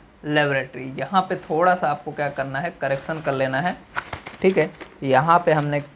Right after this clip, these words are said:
एक चीज़ मेंशन नहीं किया, not wear आना चाहिए और इसके अंदर क्या लिखा हुआ है आपका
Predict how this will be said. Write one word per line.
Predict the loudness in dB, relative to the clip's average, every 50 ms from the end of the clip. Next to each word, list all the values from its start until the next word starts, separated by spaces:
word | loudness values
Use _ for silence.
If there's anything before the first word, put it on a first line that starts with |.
| -20 -20 -20 -20 -16 -8
एक | -6 -6 -6 -6 -4
चीज़ | -2 -2 0 2 2 2 2 0 -2
मेंशन | -4 -2 -2 -2 -2 -2 -2 -2 -2
नहीं | 0 -2 -2 -4 -4
किया, | -2 -2 -2 -2
not | 0 4 4 4 4 4 0
wear | 2 4 4 6 6
आना | 4 2 2 -2
चाहिए | -2 -2 -4 -2 -2
और | 0 2 2 0
इसके | 0 0 -2 -2 -2
अंदर | -2 0 0 -2 0
क्या | 2 2 2
लिखा | 2 2 0 0 0 0
हुआ | 2 4 4 6
है | 6
आपका | 4 2 2 2 2 2